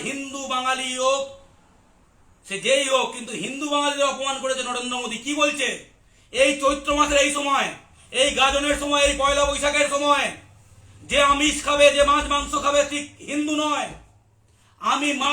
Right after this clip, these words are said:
কালীর দেশের লোক, মা মনসার দেশের লোক, মা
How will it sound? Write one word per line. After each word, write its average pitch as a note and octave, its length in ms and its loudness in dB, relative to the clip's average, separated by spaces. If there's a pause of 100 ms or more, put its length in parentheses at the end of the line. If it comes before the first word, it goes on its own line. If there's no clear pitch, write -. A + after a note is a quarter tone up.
কালীর C#4 340 0
দেশের C#4 340 2 (120)
লোক, C#4+ 280 10 (1200)
মা A#3+ 200 4 (100)
মনসার C#4+ 540 2
দেশের C#4+ 400 4
লোক, D4 340 8 (2500)
মা A3+ 240 2